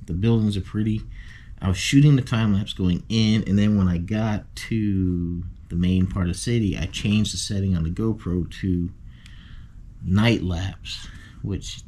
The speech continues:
didn't really work too good. So I hope you enjoyed something pretty cool, at least for the intro. So yeah, little pup was busy here. Hey, you wanna come say hi? You wanna show everybody?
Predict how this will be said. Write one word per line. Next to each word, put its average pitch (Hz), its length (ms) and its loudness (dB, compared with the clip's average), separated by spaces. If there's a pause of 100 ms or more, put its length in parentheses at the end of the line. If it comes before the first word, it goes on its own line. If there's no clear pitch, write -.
didn't 160 340 2
really 151 280 2
work 170 400 0
too 113 200 0
good. 104 300 4 (1040)
So - 1200 -4
I 123 60 4
hope 156 340 0
you 113 80 4
enjoyed 98 420 6 (800)
something 95 380 0
pretty 92 220 0
cool, 95 260 -2
at - 60 -4
least 110 180 0
for - 80 -4
the 92 160 2
intro. 165 420 4 (1200)
So - 140 0
yeah, 196 180 8 (2250)
little 120 180 0
pup 151 320 -2
was 98 100 0
busy - 400 2
here. - 380 -2 (1700)
Hey, 180 140 4
you 135 140 4
wanna 135 180 4
come 143 160 2
say 131 180 2
hi? 127 180 2
You 135 160 4
wanna 123 160 2
show 127 220 0
everybody? 135 480 0